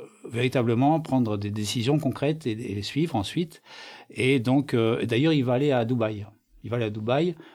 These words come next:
au, au début de la cop. Là, il va remonter les manches, si on peut dire, <laughs> et il va aller au début de la cop.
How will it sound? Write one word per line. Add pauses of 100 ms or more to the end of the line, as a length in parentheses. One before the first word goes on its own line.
(140)
au,
au
début
de
la
cop. (580)
Là,
il
va
remonter
les
manches,
si
on
peut
dire,
<laughs>
et
il
va
aller
au
début
de
la
cop.